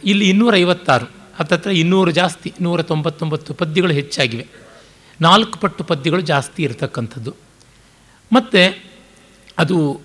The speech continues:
ಸಮಾಸವೇ ಇಲ್ಲದ ಬಿಡಿಬಿಡಿಯಾದ ಪದಗಳ ಸಂಭಾಷಣೆ ಆದರೆ ಇಲ್ಲಿ ಸಮಾಸ ಭೂಯಿಷ್ಠವಾದಂತಹ ಒಂದು ರಚನೆ. ಅಂದರೆ ರೂಪದಿಂದ ನೋಡಿದರೆ ಎರಡು ಅರ್ಥ ಸಂಬಂಧ ಇಲ್ಲದೆ ಇರುವಂಥದ್ದು ಅಜಗಜಾಂತರ. ಆದರೂ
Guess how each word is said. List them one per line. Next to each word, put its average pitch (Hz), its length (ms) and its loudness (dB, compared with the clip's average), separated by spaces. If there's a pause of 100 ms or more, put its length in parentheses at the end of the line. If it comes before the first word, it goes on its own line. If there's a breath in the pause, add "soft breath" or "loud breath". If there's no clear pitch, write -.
ಸಮಾಸವೇ 202 640 2
ಇಲ್ಲದ 202 480 -2 (120)
ಬಿಡಿಬಿಡಿಯಾದ 202 600 0
ಪದಗಳ 170 380 -2
ಸಂಭಾಷಣೆ 147 560 -4
ಆದರೆ 117 240 -6 (440 loud breath)
ಇಲ್ಲಿ 170 100 0
ಸಮಾಸ 180 480 0
ಭೂಯಿಷ್ಠವಾದಂತಹ 190 1200 -2 (100)
ಒಂದು 165 180 -2
ರಚನೆ. 127 380 -4 (1300 soft breath)
ಅಂದರೆ 170 420 2
ರೂಪದಿಂದ 220 600 0
ನೋಡಿದರೆ 170 440 0
ಎರಡು 160 360 0
ಅರ್ಥ - 380 -2
ಸಂಬಂಧ 160 400 -2
ಇಲ್ಲದೆ 135 300 -2
ಇರುವಂಥದ್ದು 120 640 -6 (400 loud breath)
ಅಜಗಜಾಂತರ. 135 800 0 (1040 soft breath)
ಆದರೂ 107 400 -2